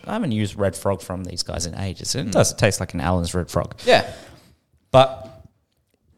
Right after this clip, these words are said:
Speaker 1: the combo of these two is just a really good formula.
Speaker 2: It is, 'cause with the Dragon's Breath on the, here on the left, or, you know, on camera left, my right, whatever, if I, yeah, right hand. Um, it does actually have a little bit, it's got, what, two fifty, three hundred milligrams of caffeine?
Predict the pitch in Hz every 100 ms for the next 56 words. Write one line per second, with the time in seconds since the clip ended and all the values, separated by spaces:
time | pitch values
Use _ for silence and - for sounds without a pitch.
0 | _ - 175 - 170 208 262 302 247 131
1 | 113 107 - 92 90 95 - 120 - 123
2 | 92 95 90 98 104 90 87 - _ -
3 | - - - - - 190 175 - 185 151
4 | 170 165 151 185 175 160 160 196 226 151
5 | 127 127 127 117 120 107 92 156 139 -
6 | - - 98 95 92 98 95 95 92 -
7 | 107 98 98 92 - - _ 92 92 90
8 | 92 95 - 101 87 87 - - - 92
9 | - 101 101 92 - - - - 113 120
10 | 120 120 - - _ 170 139 156 202 -
11 | 160 156 - 131 120 123 113 110 135 110
12 | 107 - 123 - - - 170 180 180 190
13 | 185 180 180 180 185 175 185 220 294